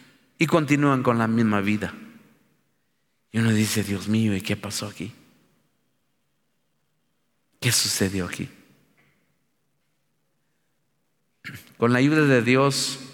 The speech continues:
lucharemos en que al, a la hora de, de tocar la trompeta, que se pueda entender el mensaje.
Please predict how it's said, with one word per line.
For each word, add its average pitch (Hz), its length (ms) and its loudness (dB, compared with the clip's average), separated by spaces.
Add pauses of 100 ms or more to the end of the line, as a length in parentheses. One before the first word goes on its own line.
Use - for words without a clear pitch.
(1700)
lucharemos 123 880 0 (1500)
en 107 140 -2
que 110 140 2
al, 104 340 2
a 90 100 0
la 95 180 2
hora 120 260 2
de, 101 340 2
de 92 140 -2
tocar 110 320 -2
la 117 180 -2
trompeta, 117 640 -2 (880)
que - 100 -8
se - 160 -2
pueda 95 260 -2
entender 90 460 -4
el 87 140 -6
mensaje. - 480 -8